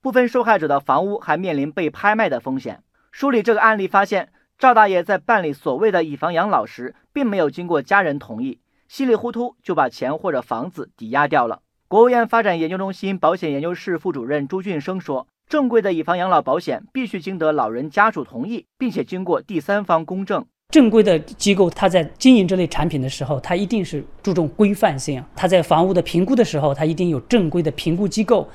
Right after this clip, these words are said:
Speaker 2: 来参与。啊，那另外，它抵押的手续以及遗嘱啊，相关的这个文本文件的时候，应该有正式的公证。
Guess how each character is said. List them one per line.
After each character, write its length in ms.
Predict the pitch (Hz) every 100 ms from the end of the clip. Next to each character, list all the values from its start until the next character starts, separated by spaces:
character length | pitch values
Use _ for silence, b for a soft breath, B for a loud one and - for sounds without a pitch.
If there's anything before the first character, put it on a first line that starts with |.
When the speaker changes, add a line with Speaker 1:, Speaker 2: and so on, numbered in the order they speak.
| B
Speaker 2:
来 100 | 143
参 320 | 139 - 147
与。 200 | 165 156 - -
啊， 140 | 160 170
那 100 | 226
另 160 | 247
外， 140 | 254 190
它 260 | - 202
抵 200 | 180 156
押 200 | 202 214
的 100 | 185
手 300 | 151 165 123
续 260 | 120 190 156
以 140 | 139
及 220 | 135 156 135
遗 160 | 185
嘱 160 | 185 135
啊， 100 | 139
相 220 | - 170
关 160 | 175 175
的 100 | 147
这 160 | 143
个 160 | 139 127 b b 165
文 180 | 175 220
本 160 | 165
文 160 | 139 147
件 140 | 208
的 60 | 156
时 160 | -
候， 120 | 151 143
应 200 | 160 160
该 120 | 160
有 140 | 139
正 240 | - 233 151
式 200 | - 143
的 100 | 143
公 240 | 170 175
证。 180 | 190